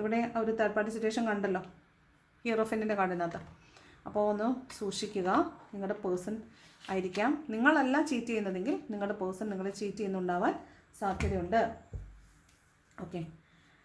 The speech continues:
ഉം, അപ്പോൾ ഇതാണ് ഇന്നത്തെ റീഡിങ്. ഇഷ്ടപ്പെട്ടാൽ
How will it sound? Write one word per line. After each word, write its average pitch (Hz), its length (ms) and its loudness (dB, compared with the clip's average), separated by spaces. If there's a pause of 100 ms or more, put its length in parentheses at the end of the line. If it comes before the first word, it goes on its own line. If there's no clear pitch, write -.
(1600)
ഉം, 233 460 -2 (280)
അപ്പോൾ 254 160 -2
ഇതാണ് 226 260 4
ഇന്നത്തെ 202 240 0 (320)
റീഡിങ്. 185 320 -2 (680)
ഇഷ്ടപ്പെട്ടാൽ 196 380 -6